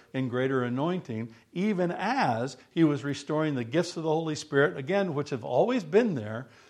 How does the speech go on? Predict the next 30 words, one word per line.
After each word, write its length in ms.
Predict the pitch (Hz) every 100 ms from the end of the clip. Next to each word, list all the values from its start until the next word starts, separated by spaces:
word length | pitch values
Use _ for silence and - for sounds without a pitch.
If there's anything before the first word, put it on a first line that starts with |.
| _
but 100 | -
he 100 | 131
was 180 | 151 131
restoring 720 | 123 127 - - 190 220 175
this 200 | 123 117
to 120 | -
the 140 | 120 117
church 420 | - 117 113 113 - -
so 160 | - 147
that 180 | 131 127
more 480 | 123 131 147 147
and 240 | - 143 131
more 180 | 120 117
Christians 760 | - 196 196 - 117 110 117 - - -
were 180 | 127
filled 460 | 120 - 160 196 226
with 100 | 208
the 80 | 180
Spirit, 460 | - - 120 127
were 100 | 123
doing 380 | 120 135 147 135
ministry, 640 | 139 175 175 - 123 117 117 - -
and 160 | 143 139
the 60 |
ministry 480 | 143 190 233 - 170
was 240 | 151 151 147
not 360 | 151 147 131
just 600 | 107 170 240 139 143 -
the 80 | 139
purview 760 | - 196 240 175 113 110 110